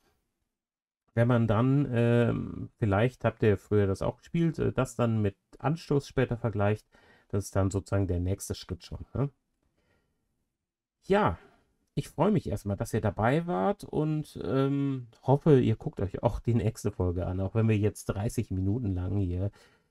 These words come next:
äh, uns nur so ein bisschen da drin umgeguckt haben, ich euch, äh,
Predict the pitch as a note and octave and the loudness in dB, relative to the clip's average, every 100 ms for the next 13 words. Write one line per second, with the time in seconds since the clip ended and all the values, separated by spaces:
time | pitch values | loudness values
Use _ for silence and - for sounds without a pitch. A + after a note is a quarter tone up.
0 | _ _ - F#2 F#2 F#2 G2+ G2 F#2+ - | _ _ -2 0 2 0 0 0 0 -2
1 | G#2 G2+ C3+ C3 A#2 G#2+ A#2+ - C#3+ A2 | 0 4 4 4 4 2 2 2 2 4
2 | G#2 G#2 A#2 C3+ - F2+ - E2+ F2 G2+ | 2 2 0 -2 -4 -10 -8 -6 -4 -4
3 | G2 - F#2+ - | -4 -2 -2 -2